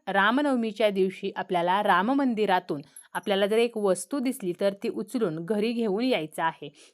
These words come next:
आता ही वस्तू कोणती असणार आहे, कशा प्रकारे आपल्याला घरी आणायची आहे, त्याचप्रमाणे घरी आणल्यानंतर या वस्तूचे काय करायचे आहे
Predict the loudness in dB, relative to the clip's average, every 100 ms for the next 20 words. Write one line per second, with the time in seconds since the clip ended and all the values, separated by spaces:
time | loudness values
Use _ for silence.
0 | -6 0 2 2 0 -2 -4 -6 0 0
1 | 2 0 0 -2 2 2 2 -2 -4 -4
2 | -2 -4 -2 0 4 4 4 2 2 0
3 | 0 0 0 -4 -4 -2 -2 -2 -6 -8
4 | -18 _ 2 2 2 0 0 0 0 -2
5 | 0 0 0 0 0 -2 -2 0 2 2
6 | 2 -4 -8 -4 -4 0 0 0 0 0
7 | -2 0 0 0